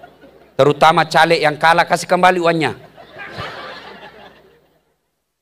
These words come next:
Sampai jam berapa ini? Bisa jam dua? Serius, Mas? Saya ndak bisa. Ayo.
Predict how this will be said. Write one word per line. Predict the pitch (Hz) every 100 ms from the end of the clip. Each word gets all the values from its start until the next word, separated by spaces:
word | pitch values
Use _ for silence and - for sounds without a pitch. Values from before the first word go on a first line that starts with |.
| _ _ _ _ _ _ _ _ 240 - - _ _
Sampai | 117 120
jam | 135 131
berapa | 143 147 151
ini? | 123 95 - _ _ _ _ _ _ _ _ _ - - - - 302 - - - - - - - - - -
Bisa | 214 208 190
jam | 180
dua? | 185 185 117 - - - - - - - -
Serius, | - 214 247 214
Mas? | 175 139 120 - - - - - - - -
Saya | - 175 185
ndak | 175 165
bisa. | 156 147 139 131 113 - - - - - - - - - - - - - - _ _
Ayo. | - 143 143